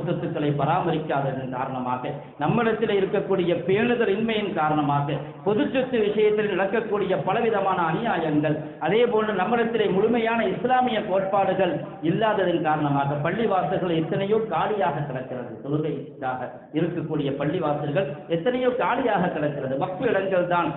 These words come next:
ஆனால் பெரும் கூட்டம் மஸ்ஜிதிலே தொழுகை நடந்து கொண்டிருக்கும் பொழுது கடைவீதியிலே இருக்கிறார்கள். அவர்களுக்கு தொழுகைக்கு வருவதற்கு எந்த விதமான தடையும் கிடையாது, ஆனாலும்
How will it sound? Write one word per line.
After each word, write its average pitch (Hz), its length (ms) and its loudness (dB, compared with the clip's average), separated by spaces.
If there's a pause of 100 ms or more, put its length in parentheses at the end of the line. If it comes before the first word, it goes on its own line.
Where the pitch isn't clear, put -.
(220)
ஆனால் 226 260 2
பெரும் 294 340 6
கூட்டம் 262 380 2 (300)
மஸ்ஜிதிலே 214 400 2 (100)
தொழுகை 226 320 4
நடந்து 208 260 2
கொண்டிருக்கும் 202 480 0
பொழுது 208 200 2 (100)
கடைவீதியிலே 156 600 2
இருக்கிறார்கள். 117 540 -6 (320)
அவர்களுக்கு 196 560 0
தொழுகைக்கு 262 520 0
வருவதற்கு 240 500 2 (420)
எந்த 247 200 2
விதமான 269 280 4 (120)
தடையும் 277 420 2
கிடையாது, 190 440 0 (720)
ஆனாலும் 196 440 2